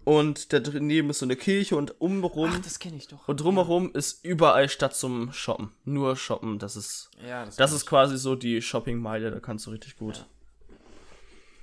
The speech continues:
Speaker 1: Ja. Womit
Speaker 2: Sehr
Speaker 1: fahren
Speaker 2: schön.
Speaker 1: wir fort?
Speaker 2: Äh, ich hab jetzt als nächstes auf meiner Agenda stehen.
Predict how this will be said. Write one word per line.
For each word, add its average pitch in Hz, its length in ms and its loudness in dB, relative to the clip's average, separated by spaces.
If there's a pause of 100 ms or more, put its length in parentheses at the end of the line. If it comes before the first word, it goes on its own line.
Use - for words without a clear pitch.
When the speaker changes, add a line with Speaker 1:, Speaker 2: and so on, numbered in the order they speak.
(420)
Speaker 1:
Ja. 170 280 6 (1400)
Womit 160 240 4
Speaker 2:
Sehr - 60 -4
Speaker 1:
fahren 156 140 8
Speaker 2:
schön. 165 60 0
Speaker 1:
wir 151 40 -6
fort? 170 420 2 (920)
Speaker 2:
Äh, 127 400 -4
ich 165 160 -8
hab 190 160 -8
jetzt 170 200 -10
als 143 240 -10
nächstes 147 380 -12
auf 123 160 -16
meiner 127 240 -12
Agenda 120 480 -14
stehen. 139 560 -14